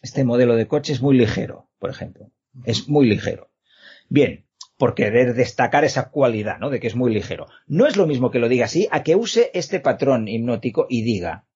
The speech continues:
"Una de las cosas que te gustará de este modelo es que es muy ligero".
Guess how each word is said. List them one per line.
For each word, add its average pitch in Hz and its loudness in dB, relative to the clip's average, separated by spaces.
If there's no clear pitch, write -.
"Una 269 4
de 220 4
las 143 0
cosas 151 -2
que - -4
te 120 0
gustará 107 0
de - -2
este 143 -4
modelo 101 0
es 147 -2
que 147 2
es 147 -2
muy 143 2
ligero". 107 -2